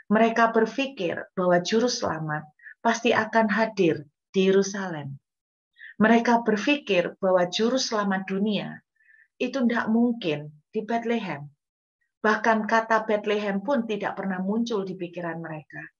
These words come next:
Karena mereka berpikir juru selamat itu cocoknya lahirnya di Yerusalem. Karena Yerusalem adalah kota Tuhan. Perhatikan, dua tahun ini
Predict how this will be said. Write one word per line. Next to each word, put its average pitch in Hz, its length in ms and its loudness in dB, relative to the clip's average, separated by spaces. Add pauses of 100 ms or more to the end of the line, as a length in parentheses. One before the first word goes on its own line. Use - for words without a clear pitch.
(440)
Karena 208 320 4
mereka 247 400 4
berpikir 240 560 2 (320)
juru 240 240 6
selamat 240 640 0
itu 220 240 -2
cocoknya 233 880 -6
lahirnya 190 800 2
di 196 160 6
Yerusalem. 202 640 0 (800)
Karena 196 240 6
Yerusalem 202 800 4 (240)
adalah 190 400 -2
kota 196 320 -4
Tuhan. 185 400 -6 (960)
Perhatikan, 190 640 -2 (720)
dua 233 320 4
tahun 196 400 2
ini 170 400 -6